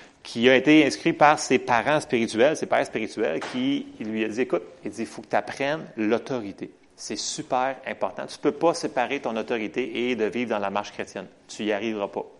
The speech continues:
Puis il le met en pratique, puis il y a des résultats dans son ministère. Amen. Je fais une parenthèse, et parce que je pense qu'il est supposé devenir, euh, à la fin du mois de juin, donc je, vous allez le voir en, en action. C'est un homme de Dieu,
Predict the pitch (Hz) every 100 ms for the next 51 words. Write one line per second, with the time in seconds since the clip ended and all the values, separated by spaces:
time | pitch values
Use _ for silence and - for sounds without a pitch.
0 | _ - _ _ - 117 98 95 90 143
1 | 151 120 - 117 - _ 101 98 92 101
2 | 131 120 147 151 151 147 120 120 110 -
3 | 98 - - _ _ _ _ _ _ 98
4 | 98 147 123 - - - - - - -
5 | - - _ _ _ - - 104 107 104
6 | 101 143 143 131 127 120 175 147 165 147
7 | 120 131 127 117 107 117 117 104 98 95
8 | 113 95 101 92 110 104 95 - - -
9 | - 98 98 90 107 135 110 101 104 110
10 | 104 101 - - 147 135 - - - 101
11 | 98 117 104 95 120 147